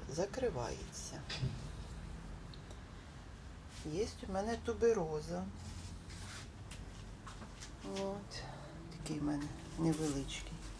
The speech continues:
лоточок. Стоїть на балконі. Росте лист салата. От.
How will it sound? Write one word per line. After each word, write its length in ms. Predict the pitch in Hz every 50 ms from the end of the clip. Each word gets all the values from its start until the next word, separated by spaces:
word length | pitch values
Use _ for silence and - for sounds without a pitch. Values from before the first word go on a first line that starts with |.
| - - - - - - - - - - - - - - - - - - - - - - - - - -
лоточок. 720 | - 151 147 - - - 156 170 214 247 - - - 240 247 - - - - -
Стоїть 380 | - - 170 185 208 247 - -
на 120 | 185 170
балконі. 840 | 156 147 151 139 131 - - - 147 180 214 240 254 240 233 233 233 233 - - - - - - - - - - - - - - - - - - - - - - - - - - - - - - - - - - - - -
Росте 440 | - 170 170 - - - 226 233 226
лист 320 | 202 196 185 170 - - - - - - -
салата. 720 | - - - 151 143 139 139 139 - 160 170 - - 233 240 285 - - - - - - - - - - - - - - - - - - - - - - - - - - - - - - - - - - - - - - - - - - - - - - 180
От. 480 | 180 180 175 180 180 180 180 - - -